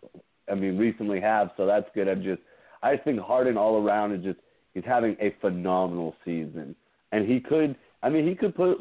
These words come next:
put up more numbers. I mean, if he wanted to be close to the triple-double, I think what he does is contend, and it just, he's having just the best, the best season for any player right now,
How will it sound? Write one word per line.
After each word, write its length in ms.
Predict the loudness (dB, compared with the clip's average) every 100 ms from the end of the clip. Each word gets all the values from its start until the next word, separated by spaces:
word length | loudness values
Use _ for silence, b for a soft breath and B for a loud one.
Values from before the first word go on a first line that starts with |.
| -4 -10 _ _
put 160 | -2 2
up 140 | 2 2
more 180 | 2 2
numbers. 400 | 2 4 2 2
I 60 |
mean, 180 | 0 2
if 80 | 0
he 80 | 0
wanted 280 | 2 2 2
to 40 |
be 100 | -2
close 220 | 0 0
to 80 | 0
the 60 | -2
triple-double, 400 | -2 0 2 2
I 80 | 2
think 220 | 0 -4 -8 _ _ _ _
what 160 | 0 2
he 80 |
does 260 | 2 2 2
is 120 | -2 -4
contend, 360 | -6 -2 0
and 200 | 0 -2
it 180 | -4 -4
just, 160 | -4 -4 -4
he's 160 | -6 0
having 440 | 0 2 0 -2 -10 _ _ _ -4
just 160 | -4 -2 -4
the 60 |
best, 260 | 2 2 0 -10 _ -4
the 120 | -2
best 220 | 0 0 0
season 280 | -2 -2 -2
for 140 | 0
any 140 | 0
player 300 | 0 2 2
right 260 | 2 0 0
now, 320 | -4 -2 -4